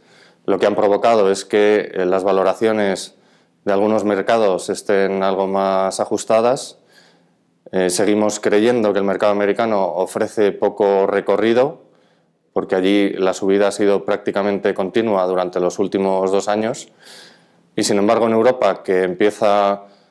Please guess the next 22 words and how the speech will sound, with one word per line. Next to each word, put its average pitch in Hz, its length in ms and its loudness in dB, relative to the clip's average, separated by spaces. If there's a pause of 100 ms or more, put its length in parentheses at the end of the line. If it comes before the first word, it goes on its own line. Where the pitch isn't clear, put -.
(320)
a 92 520 2
tener 101 280 0
un 101 100 0
mejor 101 540 0
tono 117 260 2
durante 95 300 0
los 92 180 -2
últimos 98 380 -2
meses, 113 560 -2 (360)
aunque 101 200 0
es 98 80 -2
verdad 107 320 2
que 95 140 -2
no 101 100 -2
estamos 101 540 -2
en 95 100 0
la 95 80 0
situación 98 640 0
de 95 80 0
derribo 101 400 2
que 90 80 0
veíamos 95 760 0